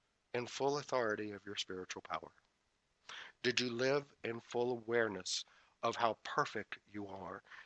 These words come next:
Did you live in that absolute knowing that right here, right now, all is well? All is whole,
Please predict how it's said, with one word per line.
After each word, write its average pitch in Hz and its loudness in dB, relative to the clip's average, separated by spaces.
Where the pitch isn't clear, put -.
Did 120 -4
you 123 -2
live 131 4
in 120 0
that 117 4
absolute 170 8
knowing 123 4
that 117 4
right 180 12
here, 104 2
right 123 10
now, 98 6
all 113 6
is 104 0
well? 71 -4
All 135 10
is 127 0
whole, 92 0